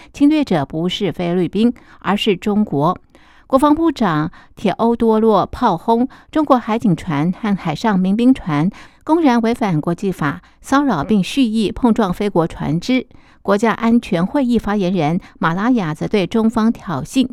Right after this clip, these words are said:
感到担忧，表示如果中方继续阻挠菲国补给船，可能造成灾难性后果。菲律宾总统小马可仕同日召开安全会议，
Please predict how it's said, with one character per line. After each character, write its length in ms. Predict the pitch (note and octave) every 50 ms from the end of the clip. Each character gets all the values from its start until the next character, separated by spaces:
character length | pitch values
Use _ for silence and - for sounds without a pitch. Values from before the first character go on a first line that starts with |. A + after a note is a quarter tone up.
| -
感 240 | - D#3+ D3 D#3 D#3+ D#3
到 240 | - E3+ D#3 C3+ C3+
担 320 | - D#3+ D3+ D3+ D#3 D#3+
忧， 260 | F3+ G3 G3+ G#3+ A3+ - - - - - _ _ -
表 180 | - A3+ A3+ A#3+
示 280 | A#3 - - D#4 C4+ -
如 180 | - A3 A#3
果 140 | A3 G3 F3
中 120 | F3+ G3
方 220 | G3 G3+ G#3 G3+ G3+
继 160 | - A3 G3
续 220 | - - G3+ F3+
阻 220 | F3 - G3+ F3 E3
挠 260 | F3 D#3 D3+ E3+ F#3
菲 180 | F#3 - B3+ B3+
国 220 | B3+ - G3 F#3
补 160 | - F3 F#3 G3+
给 220 | - - E3+ C#3+
船， 340 | - - - D3 C#3+ D#3+ F#3+
可 80 | -
能 140 | E3+ F3+ G3
造 200 | - D4 D4 C#4
成 360 | C4 - F#3+ E3 D3 D#3+ F3+
灾 180 | F3 - E3+ D#3
难 160 | E3 E3 D#3
性 180 | D3+ - E3+ D#3
后 220 | - - F3 C#3
果。 260 | A#2+ - - - - - - - - _ _ _ _ _ _ _ _ _ _ _ _ _
菲 100 | - D4
律 80 | D4 C4+
宾 180 | C#4+ C#4+ C#4
总 160 | C4+ - B3 C4
统 240 | C4 C4+ A#3 F#3+
小 160 | F3 - - D3+
马 160 | D#3+ E3+ F#3+
可 220 | - - F3 D3
仕 340 | - - - G#3+ G#3 F#3 - - - _ -
同 180 | - G#3 G3+ A3
日 140 | A#3 A3+
召 180 | G#3 - A#3+ G#3
开 240 | F#3 - G#3 F#3+ F#3 -
安 160 | - F#3+ G3 G#3
全 180 | - - -
会 160 | D#3+ - F3
议， 300 | D#3+ E3 F#3 F3+ D#3+ -